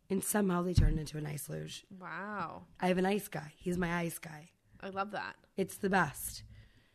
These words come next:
Speaker 2: I want an ice guy. I'm gonna use the ice guy.
Speaker 1: Yes.
Speaker 2: I'm gonna
Speaker 1: Hap-,
Speaker 2: find an
Speaker 1: I will
Speaker 2: event.
Speaker 1: happily share this man. He is wonderful.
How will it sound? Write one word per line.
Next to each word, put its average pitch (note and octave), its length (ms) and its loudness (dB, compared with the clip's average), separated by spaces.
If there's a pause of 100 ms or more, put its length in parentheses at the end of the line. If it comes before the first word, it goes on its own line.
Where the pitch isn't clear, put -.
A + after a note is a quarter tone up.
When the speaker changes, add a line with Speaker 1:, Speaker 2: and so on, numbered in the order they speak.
(120)
Speaker 2:
I G3+ 80 -10
want A3 180 -8
an - 120 -12
ice - 200 -16
guy. A#2+ 260 -12 (160)
I'm A3 140 -6
gonna G#3+ 140 -4
use F#3+ 160 -8
the F#3 160 -10
ice F#3+ 160 -12
guy. - 280 -14
Speaker 1:
Yes. - 400 0 (160)
Speaker 2:
I'm G#3 80 -6
gonna F3 60 0
Speaker 1:
Hap-, G3 120 2
Speaker 2:
find G3+ 220 0
an G3+ 60 -4
Speaker 1:
I G3 80 4
will G3+ 80 0
Speaker 2:
event. F#3+ 160 2
Speaker 1:
happily A#3+ 420 6
share A3+ 300 2
this A3 220 -4
man. A3 260 2
He F#3+ 200 0
is F3 220 2 (300)
wonderful. D#3+ 680 2